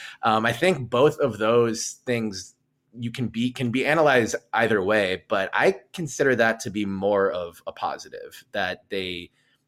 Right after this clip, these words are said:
went through those harder times where, you know, they weren't putting up just insane video game level stats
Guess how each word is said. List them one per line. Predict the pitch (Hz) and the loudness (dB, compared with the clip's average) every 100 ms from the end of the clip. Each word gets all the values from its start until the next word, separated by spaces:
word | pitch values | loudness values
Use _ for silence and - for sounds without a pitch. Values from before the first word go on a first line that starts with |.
| _ | _
went | 104 117 123 | -2 0 0
through | - 113 107 101 95 92 _ _ _ _ - | -2 -2 0 0 -2 -6 _ _ _ _ -2
those | 107 98 90 | -2 0 -4
harder | - 104 95 95 | 0 0 2 0
times | 98 90 92 90 87 95 | -2 -4 -4 -6 -10 -8
where, | 92 87 87 87 - - _ - | -6 -4 -6 -8 -16 -20 _ -12
you | |
know, | 92 | -8
they | 92 95 | -4 -2
weren't | 110 110 113 | 2 0 0
putting | 113 101 | -2 0
up | 95 87 - _ _ | -2 -4 -10 _ _
just | - 113 - - _ - | -6 -6 -6 -14 _ -6
insane | 117 104 - 123 104 98 | -4 -4 -2 -2 -2 -4
video | 92 101 98 95 | -4 -2 -2 -2
game | 98 92 | -4 -4
level | 90 85 87 | -6 -6 -8
stats | - 90 78 69 - - | -8 -6 -6 -6 -8 -10